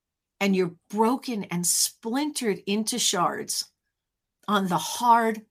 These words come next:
marble floor of life, right? And loss, to look for Dionysus shining through the cracks,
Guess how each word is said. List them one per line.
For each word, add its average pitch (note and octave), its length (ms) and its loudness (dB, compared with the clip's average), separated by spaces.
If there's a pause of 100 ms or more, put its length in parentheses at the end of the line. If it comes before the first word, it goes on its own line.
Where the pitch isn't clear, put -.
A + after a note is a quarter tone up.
marble F#3+ 640 2
floor F#3 560 -2
of E3 120 -10
life, - 580 -4 (560)
right? F#3+ 360 -6 (1300)
And E3+ 200 2
loss, - 540 0 (680)
to G#3+ 140 6
look F#3 320 0
for A#3 180 -2
Dionysus F#3+ 1040 -2
shining G#3 720 -4 (140)
through G3 200 -10
the F3 100 -12
cracks, - 720 -8